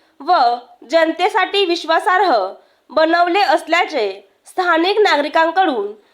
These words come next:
सांगण्यात येत आहे. नवीन नियुक्त प्रवीण कुमार कांबळे हे यापूर्वीही विविध ठिकाणी कार्यरत राहून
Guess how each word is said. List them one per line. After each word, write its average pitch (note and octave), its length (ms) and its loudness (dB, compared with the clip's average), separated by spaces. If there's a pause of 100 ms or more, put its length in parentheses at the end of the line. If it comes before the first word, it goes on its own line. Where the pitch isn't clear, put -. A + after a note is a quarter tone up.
(220)
सांगण्यात D#4 400 0 (120)
येत E4 200 0
आहे. D#4 420 0 (920)
नवीन D#4+ 420 2
नियुक्त E4+ 440 0 (560)
प्रवीण E4+ 320 2
कुमार F#4 360 0
कांबळे F4+ 480 0 (240)
हे C4+ 480 -2 (220)
यापूर्वीही F4 1080 0
विविध D#4 360 -2 (120)
ठिकाणी E4+ 420 0
कार्यरत D#4+ 640 2
राहून E4 500 0